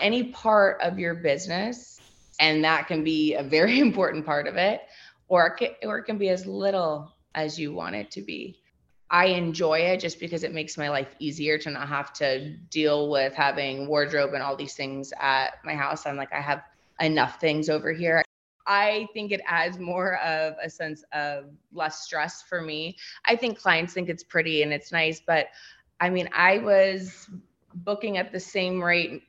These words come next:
with the same prices for a year and a half before I had a commercial studio. So again, I think it's as important as you want it to be.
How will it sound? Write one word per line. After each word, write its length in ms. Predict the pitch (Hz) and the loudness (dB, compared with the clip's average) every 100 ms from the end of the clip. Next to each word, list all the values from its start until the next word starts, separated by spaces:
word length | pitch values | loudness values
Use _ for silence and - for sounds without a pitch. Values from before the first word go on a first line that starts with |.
| _ | _
with 180 | 180 185 | -6 -6
the 80 | 175 | -8
same 360 | - 180 175 175 | -4 -4 -4 -2
prices 720 | 180 165 165 170 160 160 - | 0 0 -2 0 0 -2 -10
for 640 | - 160 156 151 147 - - _ _ _ _ _ _ _ _ 175 | -6 -2 0 2 0 -4 -10 _ _ _ _ _ _ _ _ -6
a 60 | |
year 320 | 165 165 175 | -6 -4 -2
and 80 | 175 | 0
a 60 | 160 | 0
half 480 | 156 147 156 220 - | 2 2 2 -2 -6
before 640 | 160 - 165 151 147 143 - | -10 -2 2 4 4 2 2
I 580 | 143 139 139 139 139 143 | 2 2 0 -4 -6 -8
had 240 | 147 143 | -6 -4
a 200 | 110 - - _ | -6 -8 -12 _
commercial 520 | 151 160 156 - 69 | -12 -10 -10 -10 -10
studio. 540 | - - - 69 - 180 _ _ _ | -12 -10 -8 -8 -10 -14 _ _ _
So 360 | - 147 139 160 | -4 -2 -2 -2
again, 300 | - 208 147 | 0 4 6
I 100 | 156 | 6
think 160 | 196 214 | 4 4
it's 140 | 214 | 2
as 120 | 214 202 | 2 0
important 400 | 185 190 160 170 | 2 2 4 0
as 120 | 170 | 0
you 60 | 160 | -2
want 200 | 143 123 | -2 -2
it 80 | - | -4
to 60 | - | -10
be. 320 | 78 - | -12 -12